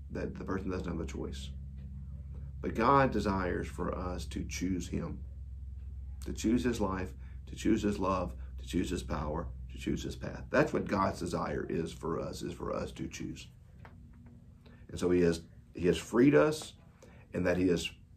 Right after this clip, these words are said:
forgiven our sins through the cross, and he has freed us in that he has destroyed the power of sin, destroyed the consequences of sin, and destroyed the hold of sin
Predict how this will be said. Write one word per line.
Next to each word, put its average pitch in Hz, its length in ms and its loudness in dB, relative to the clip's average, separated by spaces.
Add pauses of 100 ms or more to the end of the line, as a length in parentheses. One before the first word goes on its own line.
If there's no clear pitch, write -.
forgiven 110 420 4
our 127 120 8
sins 131 440 2
through 95 140 -4
the 95 60 -2
cross, 139 520 2 (960)
and 95 100 -2
he 95 60 2
has 101 100 2
freed 123 320 4
us 104 220 4
in 98 220 -2
that 90 180 -2
he 95 100 2
has 87 240 0 (680)
destroyed 110 520 2
the - 60 -2
power 90 440 0
of 85 100 -6
sin, 85 460 -6 (400)
destroyed 98 260 0
the 98 60 -2
consequences 85 640 -4
of 85 100 -8
sin, 85 280 -6 (360)
and 85 80 -6
destroyed 85 380 0
the - 80 -4
hold 85 360 0
of - 100 -8
sin - 360 -10